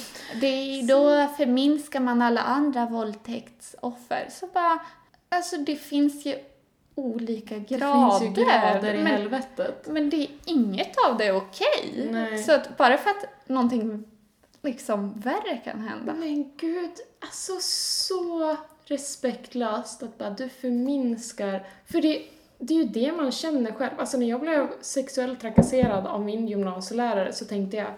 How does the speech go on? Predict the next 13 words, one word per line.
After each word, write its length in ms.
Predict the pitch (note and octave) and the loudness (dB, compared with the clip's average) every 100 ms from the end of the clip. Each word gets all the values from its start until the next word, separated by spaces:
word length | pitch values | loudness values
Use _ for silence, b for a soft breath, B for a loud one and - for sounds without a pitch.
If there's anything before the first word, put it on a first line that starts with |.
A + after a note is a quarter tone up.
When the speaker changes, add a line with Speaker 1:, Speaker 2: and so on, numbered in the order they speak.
| B _ | B _
Speaker 1:
"Ja, 120 | A#3+ | -4
men 120 | A3+ A3 | -2 -2
han 140 | A#3 | -2
har 120 | A3+ | -2
ju 100 | A3+ | -4
inte 180 | A3+ B3+ | -4 -8
våldtagit 840 | B3 C4+ A3+ G#3+ C#4+ A3 - - | -2 -2 -2 -4 -2 -2 -4 -10
mig. 320 | B3 B3+ B3 b b b _ | -10 -8 -10 b b b _
Så 140 | C#4 | -2
Speaker 2:
Mm. 60 | B3 | 0
Speaker 1:
det 60 | G#3+ | 2
är 20 | |
ju 0 | G#3 | 0